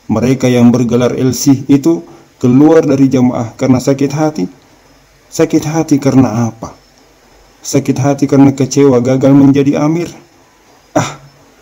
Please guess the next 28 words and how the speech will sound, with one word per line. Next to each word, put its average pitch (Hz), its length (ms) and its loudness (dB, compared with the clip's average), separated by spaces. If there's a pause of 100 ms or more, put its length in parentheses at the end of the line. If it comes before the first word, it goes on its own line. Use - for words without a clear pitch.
(320)
apakah 131 480 0
masuk 120 200 -4
akal 120 440 -2
bila 104 240 -4
semua 117 400 0
orang 107 400 0 (280)
yang 117 200 0
keluar 127 480 0
dari 135 240 0
Jamaah 110 480 -2
Jokang 98 400 -6 (240)
semuanya 127 560 2
ingin 139 240 4
menjadi 139 400 2
amir? 147 400 -2 (960)
Memang 151 400 4
kelebihan 131 480 0
amir 127 320 0
Islam 117 320 0
Jamaah 117 480 -4
itu - 240 -6
apa? 117 400 -8 (1400)
Apakah 135 400 -2
karena 135 320 2
kaya 143 240 0
raya? 151 340 -2 (960)
Bila 160 240 2
benar 120 560 0